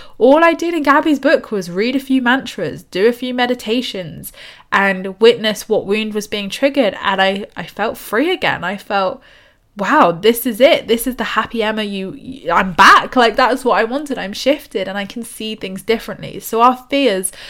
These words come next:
really can haze our judgment, really can manifest into reality and, um, you know, show up as, as spiritual lessons until,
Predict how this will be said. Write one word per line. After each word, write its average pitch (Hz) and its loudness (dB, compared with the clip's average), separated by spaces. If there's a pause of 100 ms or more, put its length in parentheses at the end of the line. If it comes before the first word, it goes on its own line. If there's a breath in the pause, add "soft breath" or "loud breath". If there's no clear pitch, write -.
(280 loud breath)
really 262 2
can 208 0
haze 208 -4
our 190 -4
judgment, 170 -8
really 196 -4
can 185 -6 (1120 loud breath)
manifest 208 2
into 185 -8
reality 175 -2
and, 185 2 (180)
um, 170 -4 (440)
you 220 -2
know, 190 4
show 202 2
up 202 2
as, 190 -2 (100)
as 190 -2
spiritual 190 -4
lessons 196 -4
until, 175 -6